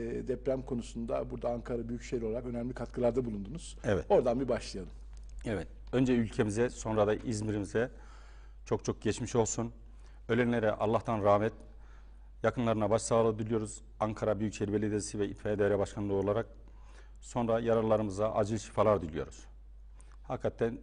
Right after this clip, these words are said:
Speaker 2: e, çok zor bir durumdaydı. Depremi öğrendikten sonra, deprem anından itibaren Büyükşehir Belediyesi,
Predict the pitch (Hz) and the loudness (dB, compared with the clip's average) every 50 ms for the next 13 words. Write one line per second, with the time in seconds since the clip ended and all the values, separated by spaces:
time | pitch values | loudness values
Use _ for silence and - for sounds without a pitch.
0 | - - 131 113 107 107 107 107 110 110 110 110 107 - - - 120 117 - - | -10 -8 -6 -4 -4 -4 -4 -4 -4 -6 -8 -10 -12 -12 -6 -4 -4 -4 -4 -8
1 | - - 117 104 104 107 113 110 110 110 101 104 98 95 87 85 78 73 - 110 | -12 -12 -4 0 2 4 4 4 2 0 0 -2 -2 -2 -2 -2 -4 -4 -6 -8
2 | 117 - - - - - - - - - - - - - 113 117 113 - 143 139 | -10 -10 -12 -18 -20 -20 -20 -20 -20 -20 -20 -20 -18 -4 0 0 2 2 4 4
3 | 135 127 120 131 123 127 123 117 113 - - 135 131 120 - 117 98 98 92 90 | 4 2 2 2 2 2 2 0 -2 -2 -2 -2 -2 -2 -2 -4 -2 -2 0 0
4 | 104 101 - 113 110 - - 123 117 113 113 113 117 131 131 127 110 - - 85 | 0 0 0 -2 -2 -2 -2 -2 -2 0 0 0 2 2 2 2 0 -2 -4 0
5 | 92 87 85 98 117 127 - - - - - 104 117 135 139 - - 110 101 90 | 0 0 0 0 -4 -8 -10 -16 -16 -12 -6 -2 -2 -2 -2 -2 -2 -4 -2 -2
6 | 98 95 101 98 90 90 - - - 123 | -2 -2 -2 -2 -4 -6 -10 -12 -12 -12